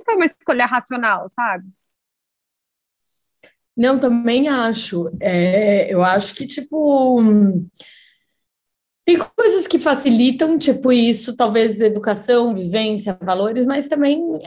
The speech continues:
Speaker 2: é, você nunca sabe onde vem um clique, né? Pode ser de uma pessoa cem por cento diferente de você e que vai te agregar em outros, ah, outras coisas, né, Lu?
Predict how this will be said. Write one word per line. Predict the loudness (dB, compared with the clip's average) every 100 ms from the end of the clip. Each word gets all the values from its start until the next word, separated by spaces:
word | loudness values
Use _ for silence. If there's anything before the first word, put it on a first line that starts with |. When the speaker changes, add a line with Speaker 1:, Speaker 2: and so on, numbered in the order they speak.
| -6
Speaker 2:
é, | 0 0 0
você | -4 -4 -4 -4
nunca | -2 -4
sabe | -4 -4 -2 0
onde | 0 0 -2
vem | -4 -4
um | -6
clique, | -6 -6 -6 -8
né? | -6 -6
Pode | -6 -6
ser | -6 -4
de |
uma | -4 -4
pessoa | -4 -4
cem | -4 -2 -2
por | -4
cento | -4 -2 -2
diferente | -6 -2 0 0 -2
de | -6
você | -4 -2 -2
e | -2
que | 0
vai | 0
te | 0
agregar | -2 -2 0 2
em | 0 0
outros, | -4 -2 -2 0 0 0 0 -2 -10 -20 -20 -20 -20 -6
ah, | 0 2
outras | 2 2 0 0
coisas, | 2 4 4 4 2 2
né, | 2 2
Lu? | 2 2 0